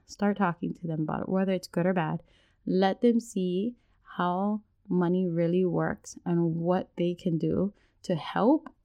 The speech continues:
or, like, to be prepared or to be more successful when they become an adult.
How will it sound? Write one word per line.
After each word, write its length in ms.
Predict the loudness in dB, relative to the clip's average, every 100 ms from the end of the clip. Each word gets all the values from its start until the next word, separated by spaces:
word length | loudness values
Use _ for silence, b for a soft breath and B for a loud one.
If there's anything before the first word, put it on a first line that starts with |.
| -4
or, 200 | -2 0
like, 240 | -2 -6
to 260 | -4 -4 -4 -8 -2
be 140 | 0
prepared 680 | 0 -4 -2 0 2 2 0 0
or 160 | 0
to 340 | 0 -2 -4 -4 b b _
be 140 | 0 4
more 200 | 4 2
successful 720 | -4 -4 -2 -2 0 0 2
when 160 | 2 2
they 120 | 0
become 300 | -2 -2 0
an 80 | 0
adult. 300 | 2 0